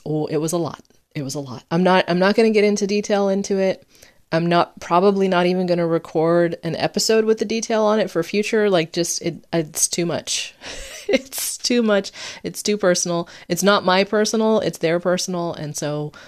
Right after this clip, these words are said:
um, just, we had to intervene. We had to help. There's been a whole bunch of stuff happening for us for the past, I wanna say four to six weeks that my husband and I have just been back and forth and dealing with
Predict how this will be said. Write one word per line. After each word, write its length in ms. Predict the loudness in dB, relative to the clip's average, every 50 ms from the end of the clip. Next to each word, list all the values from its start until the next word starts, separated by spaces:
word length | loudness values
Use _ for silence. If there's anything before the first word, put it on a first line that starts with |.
| -20 -20 -20 _ _ _
um, 480 | -4 -4 -2 -2 -2 -4 -6 -8 -12 -14 _ _ _ _ _ _ _ _ _ _ _ _ _ _ _ -8
just, 440 | -4 -2 -2 -2 -2 -2 -4 -6 _ _ _ _ _ _ _ _ _
we 200 | -4 0 0 2
had 220 | 2 2 0 0 0
to 120 | -2 -2
intervene. 520 | -2 -2 -2 -2 -4 -4 -4 -4 -4 -4 -4
We 100 | -6 -4
had 180 | -4 -6 -6
to 60 | -6 -8
help. 380 | -8 -6 -4 -4 -4 -6 -8 -10 -8
There's 260 | -6 -4 -4 -4 -4
been 180 | -6 -6 -8 -8
a 60 | -8
whole 400 | -10 -12 -14 -12 -6 -4 -4 -4
bunch 280 | -4 -4 -6 -6 -6 -8
of 60 | -8
stuff 300 | -8 -6 -6 -6 -6 -6
happening 500 | -8 -8 -8 -8 -8 -10 -10 -10 -10 -10
for 240 | -12 -10 -6 -6 -4
us 260 | -4 -4 -4 -6 -6
for 140 | -6 -6 -8
the 120 | -8 -8
past, 500 | -10 -8 -8 -6 -6 -6 -6 -6 -8 -8 -10 -16 -20 -20 -20 -20 _ _ -4
I 100 | -2 0
wanna 220 | 0 0 0 -2
say 240 | -2 -2 -4 -6 -6
four 300 | -6 -6 -6 -4 -4 -4
to 80 | -4
six 380 | -6 -6 -6 -8 -8 -10 -10 -8
weeks 460 | -8 -10 -12 -12 -12 -10 -10 -10 -10 -12 -16 -20 -20 _ _ -10
that 380 | -6 -4 -4 -2 -4 -4 -6 _ _ _
my 160 | -10 -8 -6 -4
husband 340 | -4 -4 -6 -6 -6 -6
and 80 | -6 -6
I 80 | -6 -6
have 180 | -6 -8 -8
just 240 | -8 -8 -8 -6 -6
been 240 | -6 -6 -8 -8 -14 -18 -20 -20 -20 -20 -20 _ -4
back 240 | 0 0 0 0 -2
and 100 | -4 -4
forth 280 | -4 -4 -4 -4 -4 -6
and 120 | -8 -8
dealing 340 | -6 -6 -6 -6 -6 -4 -4
with 300 | -4 -6 -6 -10 -20